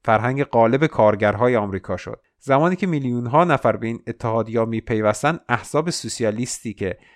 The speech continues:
در اطراف آمریکا وجود داشتن قدرتمندتر می‌شدن و حمایت مردمی که از سرمایه‌داری به سطوح اومده بودن رو هم پشت خودشون حس می‌کردن. صدها هزار نفر از مردم آمریکا عضو این احزاب سوسیالیست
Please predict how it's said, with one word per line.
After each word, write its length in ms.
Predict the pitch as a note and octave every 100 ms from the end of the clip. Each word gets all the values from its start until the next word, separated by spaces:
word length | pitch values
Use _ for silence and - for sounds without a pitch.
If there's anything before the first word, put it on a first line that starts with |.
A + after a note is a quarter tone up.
| _ -
در 240 | A2+ A2+ -
اطراف 440 | A#2+ - D#3+ D#3+
آمریکا 400 | C3+ A2+ A2 A#2+
وجود 320 | G#2 A2 A2+ -
داشتن 420 | A2 - D#3+ E3
قدرتمندتر 800 | A#2 A2 A2 - A2 G#2+ - C3+ G#2+
می‌شدن 420 | G2+ - F#2+ F2+
و 60 | G2
حمایت 480 | A#2+ A#2 A#2 C#3 E3+
مردمی 540 | C#3 A#2 G#2+ C3+ D#3
که 140 | - G2
از 100 | -
سرمایه‌داری 1080 | - A#2 A2 A2+ A2 G#2+ A2 A2+ D#3+ B2 - _ _ _
به 80 | A#2+
سطوح 460 | - B2 - C#3+ -
اومده 320 | A#2+ A#2 A2
بودن 400 | G#2+ A2+ B2+ D#3+
رو 100 | F3
هم 200 | D#3+ F3
پشت 280 | - D#3 -
خودشون 400 | D3 C3 C3+ B2+
حس 300 | G2 B2+ -
می‌کردن. 440 | F#2+ - G2+ - - _ _ _ _ _ -
صدها 480 | - D3 - F3+
هزار 320 | F#3 D3 D#3+ D#3+
نفر 220 | D3+ D3+
از 180 | B2+ B2+
مردم 360 | A#2 A#2+ D3
آمریکا 420 | C3+ A2+ A#2+ D3 -
عضو 280 | C3+ C#3+ C#3+
این 200 | C#3+ C#3+
احزاب 420 | A#2+ G#2 - B2+ C#3
سوسیالیست 800 | A2+ - A2+ G#2 B2 D#3 -